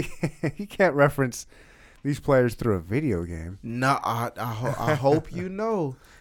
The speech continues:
Speaker 2: that's how a lot of people got their knowledge up about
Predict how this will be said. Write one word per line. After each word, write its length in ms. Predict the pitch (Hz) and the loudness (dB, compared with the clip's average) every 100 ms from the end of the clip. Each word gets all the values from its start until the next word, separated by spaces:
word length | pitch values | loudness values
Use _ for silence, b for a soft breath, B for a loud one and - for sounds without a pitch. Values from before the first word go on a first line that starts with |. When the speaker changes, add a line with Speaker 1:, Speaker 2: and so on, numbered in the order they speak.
| b | b
Speaker 2:
that's 220 | - 120 | -8 -4
how 160 | - 113 | 0 0
a 40 | |
lot 200 | 117 123 | 0 0
of 80 | 127 | -2
people 280 | 139 127 127 | -4 -4 -4
got 260 | 120 117 - | -4 -4 -2
their 320 | 123 117 113 _ _ _ - | -2 -2 -6 _ _ _ -14
knowledge 560 | 123 123 147 180 139 | -4 2 2 2 0
up 120 | 135 127 | 0 -2
about 420 | 120 123 123 | -2 0 -2